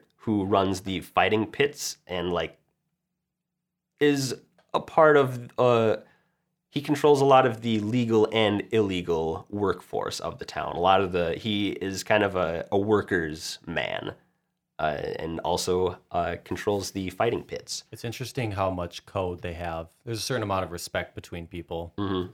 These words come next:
Speaker 2: even though they're lawless.
Speaker 1: Yeah, they're definitely still working together to get the most out of the town, but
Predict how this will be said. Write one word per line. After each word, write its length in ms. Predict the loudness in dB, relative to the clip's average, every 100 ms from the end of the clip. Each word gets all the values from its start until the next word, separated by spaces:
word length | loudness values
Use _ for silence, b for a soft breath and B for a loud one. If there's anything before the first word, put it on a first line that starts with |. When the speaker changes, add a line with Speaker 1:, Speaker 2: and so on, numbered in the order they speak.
| _ _ -6
Speaker 2:
even 380 | -6 -6 -8
though 280 | -6 -6 -6
they're 260 | -8 -10 -10
lawless. 640 | -8 -8 -8 -12 -18 -16 -10
Speaker 1:
Yeah, 160 | -4
they're 140 | 0 2
definitely 380 | 2 4 2 2
still 280 | 4 4
working 340 | 4 2 0 -4
together 380 | -2 0 0 0
to 140 | 0
get 180 | 0 -2
the 60 | -2
most 380 | 0 0 -2 0
out 180 | 2
of 220 | 0 -4 -10
the 80 | -8
town, 500 | 2 4 4 2 b b b b 0
but 300 | 0 0